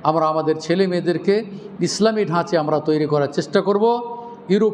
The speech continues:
কান্ট্রির মতো আমাদের ছেলে মেয়েদেরকে আমরা কখনো তাদের মতো আমরা পোশাক পরাবো না, তাদের কৃষ্টি কালচার আমাদের ছেলে মেয়েদের মধ্য থেকে আমরা বিদূরিত করব। আল্লাহ যেন আমাদেরকে সেই তৌফিক দান করেন এবং আমাদের ছেলে মেয়েদেরকে যেন, এই পরিবারকে যেন আদর্শ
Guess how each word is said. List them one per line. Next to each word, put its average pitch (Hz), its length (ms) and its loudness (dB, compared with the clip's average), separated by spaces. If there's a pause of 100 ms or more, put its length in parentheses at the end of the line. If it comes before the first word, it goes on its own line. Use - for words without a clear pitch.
কান্ট্রির 196 340 0
মতো 185 220 0
আমাদের 156 280 0
ছেলে 156 260 0
মেয়েদেরকে 143 580 0 (240)
আমরা 143 240 2
কখনো 185 340 0
তাদের 190 280 2
মতো 190 200 0
আমরা 156 180 2
পোশাক 143 360 -2
পরাবো 175 260 2
না, 214 260 0 (260)
তাদের 175 240 2
কৃষ্টি 220 400 -2
কালচার 175 400 2
আমাদের 156 300 0
ছেলে 180 260 2
মেয়েদের 175 240 0
মধ্য 151 240 0
থেকে 143 160 -2
আমরা 139 340 0 (240)
বিদূরিত 196 440 2
করব। 196 260 2 (440)
আল্লাহ 165 240 2
যেন 143 140 -2
আমাদেরকে 139 400 0
সেই 127 220 -2
তৌফিক 104 360 -2
দান 95 240 0
করেন 98 360 0 (460)
এবং 170 260 4
আমাদের 170 340 2 (320)
ছেলে 202 300 2
মেয়েদেরকে 180 440 0
যেন, 151 180 2 (400)
এই 147 120 4
পরিবারকে 196 600 2
যেন 165 160 0
আদর্শ 160 400 0